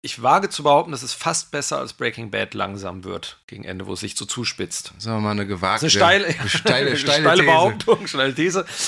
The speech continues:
Speaker 1: Aber da ist es zum Beispiel so, dass man denkt, krass, ja, es entwickelt sich immer, immer weiter, weil es halt auch diese Anknüpfpunkte zu Breaking Bad dann halt irgendwann
Speaker 2: Ja.
Speaker 1: und auch besser als bei Obi-Wan Kenobi, um da auch wieder hinzukommen. Ne, also die Verknüpfung von Better Call Saul zu Breaking Bad ist besser als von Obi-Wan
Speaker 2: Okay, ja,
Speaker 1: Kenobi
Speaker 2: ja,
Speaker 1: zu
Speaker 2: ja.
Speaker 1: Episode vier.
Speaker 2: Mhm.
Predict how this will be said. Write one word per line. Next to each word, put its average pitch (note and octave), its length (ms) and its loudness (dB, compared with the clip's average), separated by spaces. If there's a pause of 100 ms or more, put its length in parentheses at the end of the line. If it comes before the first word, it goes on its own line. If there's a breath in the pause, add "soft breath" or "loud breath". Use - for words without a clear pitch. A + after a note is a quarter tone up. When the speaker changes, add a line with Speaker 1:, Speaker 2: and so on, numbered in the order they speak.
Speaker 1:
Aber - 140 4
da F3 140 8
ist F#3+ 100 0
es - 60 -4
zum F3+ 100 0
Beispiel D#3 160 0
so, E3+ 60 0
dass D#3 120 2
man D3+ 100 -2
denkt, D3 160 -2
krass, D3 220 4
ja, D3 180 4
es C#3 120 -4
entwickelt D3 400 -4
sich C#3+ 100 -8
immer, D#3 160 -4
immer C#3 220 -6
weiter, A#2+ 400 -2
weil G#2 80 -6
es - 100 -6
halt A#2+ 80 -2
auch A#2+ 80 -6
diese A#2 220 -4
Anknüpfpunkte B2+ 680 -8
zu A2+ 140 -12
Breaking A2+ 280 -6
Bad A2+ 200 -6
dann F#2+ 160 -8
halt G2 160 -12
irgendwann G2 340 -8
Speaker 2:
Ja. A#2 180 -2 (240 loud breath)
Speaker 1:
und D3 160 -6
auch C3+ 160 -4
besser D#3 280 0
als B2+ 160 -2
bei - 140 -2
Obi-Wan C3 380 -4
Kenobi, C#3+ 480 0
um A#2+ 100 -4
da C#3+ 80 6
auch C#3 140 2
wieder A#2 120 -4
hinzukommen. A#2+ 540 -6 (280 loud breath)
Ne, C3+ 140 2
also A#2+ 140 -4
die A#2 160 -8
Verknüpfung C3+ 420 -8
von B2+ 180 -10
Better B2 200 -2
Call A#2 200 -4
Saul B2 220 -2
zu A#2+ 220 -8
Breaking A2+ 380 -6
Bad B2+ 180 0
ist - 120 -8
besser C3 260 -2
als A2 180 -2
von A#2+ 160 -8
Obi-Wan B2+ 180 -2
Speaker 2:
Okay, B2 200 0
ja, - 40 -2
Speaker 1:
Kenobi A#2 220 2
Speaker 2:
ja, A#2 60 4
Speaker 1:
zu B2+ 140 0
Speaker 2:
ja. A#2 140 -2
Speaker 1:
Episode A#2 260 -4
vier. B2+ 380 0
Speaker 2:
Mhm. A#2 360 -2